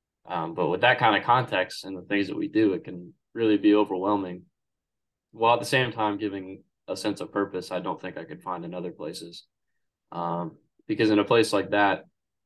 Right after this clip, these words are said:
I can really get what the Bible's talking about when it talks about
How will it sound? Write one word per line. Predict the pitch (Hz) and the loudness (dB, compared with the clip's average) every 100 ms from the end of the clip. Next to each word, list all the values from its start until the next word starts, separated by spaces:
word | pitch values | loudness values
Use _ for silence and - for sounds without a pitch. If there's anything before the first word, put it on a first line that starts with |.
| _ | _
I | 87 | -10
can | 92 | 0
really | 101 101 | 4 4
get | 92 98 95 | 4 2 0
what | 90 | -4
the | 92 | -6
Bible's | 92 92 98 - | -2 -2 -4 -4
talking | 101 101 95 90 | 0 0 -2 -8
about | 85 85 80 - | -4 -4 -4 -6
when | 95 | -12
it | - | -4
talks | 90 78 | -2 -2
about | - 82 82 - | -2 -2 -2 -6